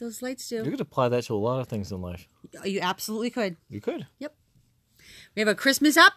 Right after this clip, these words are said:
Speaker 1: My cri-, uh, sorry, our Christmas tree up. Did we go color lights or did we go white lights this year, Sean?
Speaker 2: We went full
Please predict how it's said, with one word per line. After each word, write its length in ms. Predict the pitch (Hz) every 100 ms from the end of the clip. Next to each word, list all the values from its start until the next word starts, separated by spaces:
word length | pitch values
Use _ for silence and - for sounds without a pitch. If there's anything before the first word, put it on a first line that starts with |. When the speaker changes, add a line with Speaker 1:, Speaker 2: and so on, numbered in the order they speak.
| _
Speaker 1:
My 200 | 185 254
cri-, 160 | 254 294
uh, 260 | 233 233 208
sorry, 240 | - 220
our 100 | 208
Christmas 680 | - 254 269 277 - - - -
tree 380 | - 311 320 349
up. 160 | 302 453 - - - _ - - - - - - - _ _ _ _ -
Did 200 | 220 185
we 100 | 220
go 160 | 233 220
color 300 | - 269 311
lights 300 | 349 392 339
or 60 |
did 200 | 240 277
we 100 | 285
go 120 | 277
white 220 | 294 320 311
lights 220 | 285 -
this 220 | 240 -
year, 140 | 214
Sean? 380 | 185 196 196 294 - _ _ _ _ _ _ _ _ _ _ -
Speaker 2:
We 140 | 139
went 240 | 180 160 127
full 800 | - 185 214 208 214 214 208